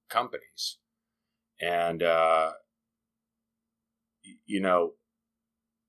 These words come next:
from what I had heard, I, I, I remember thinking, you know, this has potential.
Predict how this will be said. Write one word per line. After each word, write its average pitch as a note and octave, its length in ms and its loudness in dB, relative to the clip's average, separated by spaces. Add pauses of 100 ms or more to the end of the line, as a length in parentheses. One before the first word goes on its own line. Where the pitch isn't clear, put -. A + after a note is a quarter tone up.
(120)
from G#2 240 -6
what A2+ 160 8
I B2+ 180 10
had G#2+ 120 4
heard, A2+ 580 4 (1700)
I, G2+ 160 6 (100)
I, A#2 280 8 (920)
I G#2+ 120 2
remember C3 480 2
thinking, G#2+ 540 -2
you G#2 120 -4
know, G2+ 160 2
this G2+ 220 0
has G2 220 4
potential. C3+ 600 -4